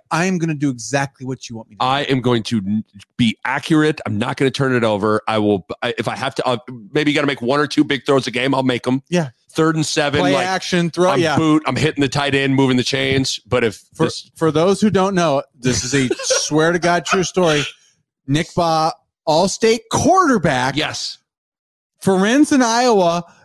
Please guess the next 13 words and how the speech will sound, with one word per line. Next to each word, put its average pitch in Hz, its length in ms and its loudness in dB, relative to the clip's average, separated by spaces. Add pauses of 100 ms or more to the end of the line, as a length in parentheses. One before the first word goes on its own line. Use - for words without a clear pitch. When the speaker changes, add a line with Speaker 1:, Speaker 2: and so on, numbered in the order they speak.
(240)
Speaker 1:
basically 202 400 2
tell 214 300 2
our 208 280 2
coach 214 460 2
that 156 360 0
if 147 220 2
Nick 175 320 0
wants 208 340 0
to 220 100 0
play, 170 520 0
like, 143 280 -4 (260)
he's 151 360 2
got, - 180 -2